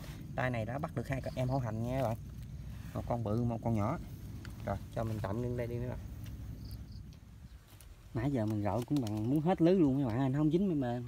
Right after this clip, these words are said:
Rồi hết một luồng nha mấy bạn. Rồi mình đang đi, à, dài vô bờ này đừng mình, à, vô luồng trong nha các bạn. Thì nãy giờ mấy bạn cũng đã thấy đó, nó được có hai chú mà chết hết một chú mấy bạn.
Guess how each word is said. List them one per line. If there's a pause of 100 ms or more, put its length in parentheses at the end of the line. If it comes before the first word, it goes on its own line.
(100)
Rồi
hết
một
luồng
nha
mấy
bạn. (520)
Rồi
mình
đang
đi,
à,
dài
vô
bờ
này
đừng
mình,
à,
vô
luồng
trong
nha
các
bạn. (460)
Thì
nãy
giờ
mấy
bạn
cũng
đã
thấy
đó, (300)
nó
được
có
hai
chú (120)
mà
chết
hết
một
chú
mấy
bạn.